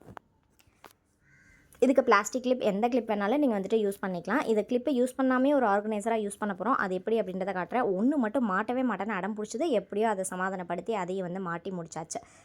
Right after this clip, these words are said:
இப்போ பாருங்க, இதுவே வந்து பார்க்கறதுக்கு வந்துட்டு ஆக்டோபஸ் கீழே கிளிப் தொங்குற மாதிரி ஒரு அழகான ஒரு வால் ஹேங்கிங் மாதிரி தான் இருக்கு. இது பார்க்கறதுக்கே ஒரு வா-, வால் டெக்கரா, அது என்னது, ஹேங்கிங் மாதிரி தான் இருக்கு. இப்போ இது எப்படி ஆர்கனைஸ்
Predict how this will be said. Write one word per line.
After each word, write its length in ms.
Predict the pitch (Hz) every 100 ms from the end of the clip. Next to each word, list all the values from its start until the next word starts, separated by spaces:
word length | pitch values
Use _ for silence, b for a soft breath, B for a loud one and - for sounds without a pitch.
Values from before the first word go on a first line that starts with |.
| b b b b _ _ -
இப்போ 220 | 285 370
பாருங்க, 380 | 277 240 226 247
இதுவே 400 | 208 254 285 294
வந்து 180 | 240 233
பார்க்கறதுக்கு 460 | 208 214 208 214 190
வந்துட்டு 200 | 190 247
ஆக்டோபஸ் 600 | 196 - 277 247 220 -
கீழே 200 | 220 220
கிளிப் 360 | 214 202 233
தொங்குற 220 | 202 202
மாதிரி 220 | 202 208 233
ஒரு 140 | 196
அழகான 580 | 175 196 240 269 285 285
ஒரு 120 | 214
வால் 220 | 180 196
ஹேங்கிங் 320 | 214 196 196
மாதிரி 180 | 196 180
தான் 140 | 185 202
இருக்கு. 260 | 175 180
இது 140 | 170 214
பார்க்கறதுக்கே 540 | 214 214 220 220 254
ஒரு 180 | 240 196 175 170 160
வா-, 220 | 165 175
வால் 220 | 180 185
டெக்கரா, 340 | 196 185 185 180
அது 160 | 175
என்னது, 260 | 180 185 247 202
ஹேங்கிங் 360 | 185 214 214
மாதிரி 260 | 196 175 190
தான் 140 | 202
இருக்கு. 340 | 180 175 277 B B B
இப்போ 180 | 220 214
இது 100 | 185
எப்படி 200 | 220 240
ஆர்கனைஸ் 400 | 196 214 214